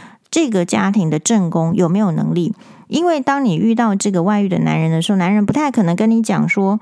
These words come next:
：“哎呀，这个我们家老婆哦，其实她家爸爸很有钱，势力很大，我都是靠她，靠她才能够有今天。”你不会听得到这种话，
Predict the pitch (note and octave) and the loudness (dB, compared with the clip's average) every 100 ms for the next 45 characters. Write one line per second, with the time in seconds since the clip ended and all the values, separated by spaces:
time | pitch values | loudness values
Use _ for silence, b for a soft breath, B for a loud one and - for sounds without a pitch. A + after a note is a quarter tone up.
0 | B B B B - D3+ D#3+ D#3 D3 D3+ | B B B B -10 -4 -4 -4 -6 -6
1 | E3 G3+ F#3+ D#3+ D3+ D#3 E3+ F#3 F3 - | -4 -2 0 0 -2 -2 -2 0 0 -2
2 | - D3+ D3+ D3+ - - F3 F3 F3+ E3+ | -2 -2 -2 -2 -4 -4 -4 -2 -2 -2
3 | E3+ F#3 F#3+ E3 D3+ D3+ D#3+ D3+ - - | -2 -2 -4 -2 -4 -2 -2 -2 -4 -4
4 | - D#3+ - F#3+ F3+ F3+ G3+ - F3 D3 | -4 -2 0 0 0 -2 -4 -4 -4 -2
5 | D#3 F#3 - G3 E3+ E3+ F3 - B B | -2 -2 -2 -2 0 -2 -4 -10 B B
6 | - - F#3+ F#3 F3+ D#3+ E3+ G3 D#3 - | -6 -2 0 -2 -2 -2 0 0 0 0
7 | E3+ E3 E3 D#3+ D3 B B B F#3 - | 0 0 0 -2 -2 B B B -2 0
8 | C#4+ D#4+ - A#3+ G#3 G3 F#3 F#3+ F3+ F3 | 0 0 0 0 2 0 -2 -2 -4 -4
9 | - D#3+ | -6 -6